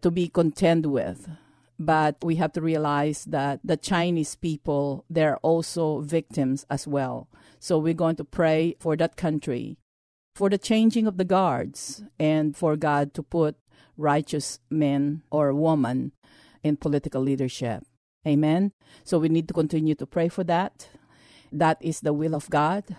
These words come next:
That's the plan of God. So there's a lot of things that is happening all over the world.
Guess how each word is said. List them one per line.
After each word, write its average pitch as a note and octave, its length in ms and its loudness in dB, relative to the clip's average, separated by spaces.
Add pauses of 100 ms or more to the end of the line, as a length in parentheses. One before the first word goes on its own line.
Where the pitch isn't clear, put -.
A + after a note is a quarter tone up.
That's D3+ 300 -4
the C#3 80 -2
plan C3+ 300 -2
of C3 120 -6
God. B2 360 -2 (760)
So F3 320 4
there's G3+ 280 4
a G#3+ 80 2
lot A3+ 180 6
of B3 80 2
things G#3 380 0
that E3 160 2
is C3+ 200 -4
happening D#3+ 580 4
all D3+ 140 0
over D3+ 160 0
the C#3+ 120 -2
world. D3+ 540 0